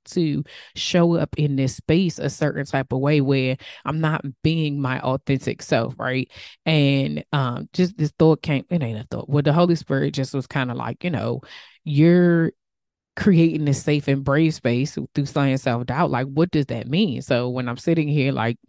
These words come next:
writing the notes for the show, um, the, you know, he basically said, like, "Are you a safe space?" And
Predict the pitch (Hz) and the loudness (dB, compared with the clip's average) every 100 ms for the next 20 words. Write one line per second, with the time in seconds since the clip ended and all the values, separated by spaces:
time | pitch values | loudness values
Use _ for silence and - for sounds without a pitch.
0 | 110 123 - 131 127 127 135 - 123 113 | -12 -6 -4 -2 -2 0 0 -2 -6 -6
1 | 117 175 170 131 131 - - - - _ | -2 2 2 2 -2 -8 -20 -20 -20 _
2 | 151 147 135 123 123 127 - _ _ _ | 2 2 2 -2 -4 -8 -12 _ _ _
3 | _ _ _ - 151 151 147 135 139 143 | _ _ _ -14 -2 4 4 4 0 -2
4 | 160 156 135 151 147 147 151 147 139 147 | 0 2 2 2 0 0 -2 -2 0 2
5 | 196 156 123 120 - 147 170 165 147 - | 4 2 0 -4 -2 0 4 4 2 0
6 | 117 - 190 233 113 - - 151 151 139 | -6 -2 -2 -2 -4 -10 -4 0 2 2
7 | 127 | 0